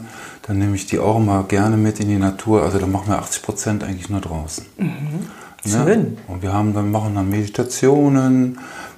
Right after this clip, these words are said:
Speaker 1: wir, ähm, wir lachen sehr viel, weil ich finde, Lachen ist was ganz Natürliches,
Speaker 2: Ja, wunderbar.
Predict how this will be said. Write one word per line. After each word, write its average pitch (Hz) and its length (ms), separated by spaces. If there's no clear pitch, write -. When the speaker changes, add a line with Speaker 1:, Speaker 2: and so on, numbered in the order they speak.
Speaker 1:
wir, 101 800
ähm, 98 560
wir 104 160
lachen 101 320
sehr 110 120
viel, 110 460
weil 98 120
ich 95 100
finde, 98 220
Lachen 92 320
ist - 320
was 87 280
ganz 80 360
Natürliches, 131 840
Speaker 2:
Ja, 143 60
wunderbar. 143 520